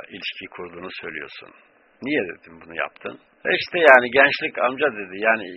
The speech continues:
gençlik işte, yani ihtiyaçlarımız da oluyor, gittik." "Peki" dedim, "aynı şeyi ablan söylese, ben de üç beş erkekle beraber yattım kalktım" dese, "Öldürürüm!" dedi. Anında böyle kalktı, "Öldürürüm!" dedi. "Hangi hakla? Sen kendinde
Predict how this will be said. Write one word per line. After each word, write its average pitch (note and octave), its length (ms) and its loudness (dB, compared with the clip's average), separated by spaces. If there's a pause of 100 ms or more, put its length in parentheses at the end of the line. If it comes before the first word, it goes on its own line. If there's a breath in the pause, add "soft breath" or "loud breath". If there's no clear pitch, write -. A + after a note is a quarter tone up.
gençlik B2 480 -2
işte, - 200 -10
yani G#2+ 360 0
ihtiyaçlarımız G#2 760 -4
da E2 60 -8
oluyor, E2+ 200 -8
gittik." G2+ 420 -12 (400)
"Peki" C#3 240 -4
dedim, A#2+ 240 -2
"aynı A#2 320 0
şeyi G#2+ 180 0
ablan A2+ 420 0
söylese, F2+ 380 -4 (400)
ben A2+ 160 2
de G#2 40 -6
üç - 240 -4
beş G#2+ 180 -6
erkekle G2 480 -8
beraber F#2 360 0 (100)
yattım - 280 -8
kalktım" F2 420 -10
dese, D2+ 200 -10 (260)
"Öldürürüm!" A3 520 12
dedi. - 160 4 (500)
Anında C3 380 8
böyle D#2+ 160 -8 (120)
kalktı, G2 260 -2
"Öldürürüm!" A#2+ 580 4
dedi. D#2 140 2 (200)
"Hangi C3+ 320 -2
hakla? A#2 480 -4 (260)
Sen G2 140 -6
kendinde G2 380 -6